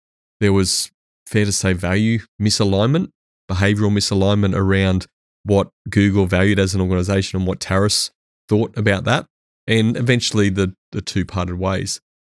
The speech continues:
Where I, it was probably less about Taras and that experience in regards to this. Yes, it came out through my thinking in gathering the takeaway, but in topping the tree of the, the nine points and making it the ten is that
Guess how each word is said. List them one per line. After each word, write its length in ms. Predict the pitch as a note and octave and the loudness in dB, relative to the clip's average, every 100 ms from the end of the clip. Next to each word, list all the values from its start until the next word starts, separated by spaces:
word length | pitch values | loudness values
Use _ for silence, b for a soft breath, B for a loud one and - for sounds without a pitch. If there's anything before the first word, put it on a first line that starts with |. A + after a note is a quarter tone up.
| _ _ - | _ _ -8
Where 500 | A2 A2+ B2+ C3+ B2+ | -4 0 2 4 2
I, 160 | A2+ | 2
it 280 | G#2+ G2+ G#2 - _ _ | 2 0 -4 -10 _ _
was 140 | A#2 - | -4 0
probably 220 | F#3 D#3+ | 0 2
less 320 | A2 A2 - | 2 2 2
about 340 | A2 G#2 G#2 - _ _ - | 2 2 0 -4 _ _ -8
Taras 460 | - G#2 G#2 - | -2 2 2 0
and 160 | G2 G2 | 0 0
that 100 | F#2+ | 0
experience 640 | G2+ - G#2+ B2 C#3+ - | -2 -4 0 0 0 -2
in 120 | F#2+ | -2
regards 340 | F#2 F#2 F#2+ - | 0 0 -2 -2
to 80 | G#2 | -2
this. 180 | G#2+ | 0
Yes, 200 | A2+ G#2+ | 0 0
it 100 | - | -2
came 260 | - G#2+ G2 | -2 0 2
out 200 | G2+ G2+ | 2 0
through 180 | - G2+ | -4 -2
my 120 | F#2 | -2
thinking 500 | F#2 G2 F#2+ F#2+ F#2 | -2 -4 -4 -6 -6
in 280 | - F#2+ F#2 - _ | -6 -4 -6 -10 _
gathering 340 | G2+ G2 F#2+ | -4 0 -2
the 60 | F#2+ | -4
takeaway, 540 | - A#2 A#2+ G#2+ G2 - _ _ _ | -4 -4 -4 -6 -8 -10 _ _ _
but 220 | A2+ G#2+ - _ _ | 0 0 -2 _ _
in 140 | A2+ | -2
topping 360 | G#2 C#3+ C#3 G#2 | 0 -2 0 -2
the 60 | |
tree 360 | G2 - A#2+ B2+ | -2 -2 0 2
of 220 | F#2+ F#2+ | 0 0
the, 240 | G#2 G2 F#2 _ _ _ | 0 0 0 _ _ _
the 80 | G#2 | -2
nine 340 | G2+ G2+ G2 | 2 2 0
points 400 | F#2+ - A2+ G2 | -2 0 0 0
and 100 | G2+ | -2
making 280 | G2 G2 G2+ | -2 -2 -2
it 100 | F#2 | -4
the 60 | F2+ | -6
ten 320 | - C#3 A#2 | -6 -2 0
is 140 | F#2+ | 0
that 160 | - G#2 | -2 -4